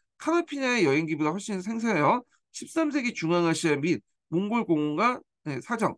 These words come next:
몽골 사정과 지리, 풍습, 그다음 언어, 종교 등을 아는데 중요한 귀중한 자료였다. 그래서 요런 사료들은 어떤 특징을 갖고 있냐면 일 차 사료적 특징을 갖고 있죠. 그러니까 후에 만들어진 게 아니라 자기가 보고 직접 들은 걸 쓴 거야.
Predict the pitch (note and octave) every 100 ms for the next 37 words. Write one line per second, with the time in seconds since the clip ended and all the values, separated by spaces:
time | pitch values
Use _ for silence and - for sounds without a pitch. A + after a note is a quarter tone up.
0 | _ _ _ - E3+ G3 F#3+ F#3+ F#3+ F3
1 | F3 - E3 E3 - A3 F#3+ G3 - _
2 | _ - E3 D3 D3 F3+ - _ - E3+
3 | F#3 A3 G3+ F#3 G3+ C3+ C#3+ D#3 G3 -
4 | D3+ F#3 E3 - D#3+ D#3 C#3+ C3 A#2+ A#2+
5 | - _ _ _ B3+ A#3+ - _ _ F#3
6 | C4+ F#4+ D#4+ E4 D#4+ C4 E3+ G#3 F#3+ B2+
7 | - D3+ E3 C4+ B3+ A#3+ G3+ - C#3+ C3+
8 | C3 D#3+ D#3 - _ _ - B3 E4+ D#4+
9 | D#4 D#4 C#4+ C#4+ G3 E3+ D#3 - - C#3+
10 | A#2+ A#2+ A2+ G2+ - _ _ D3 - E4+
11 | C4+ C#3+ F#3 F#3+ G3+ C3 C3+ G3 - _
12 | _ - D#3+ A3+ A#3+ - D#3+ E3+ F#3+ -
13 | - F3+ F3 A3 C4 G3 D3+ C#3 B2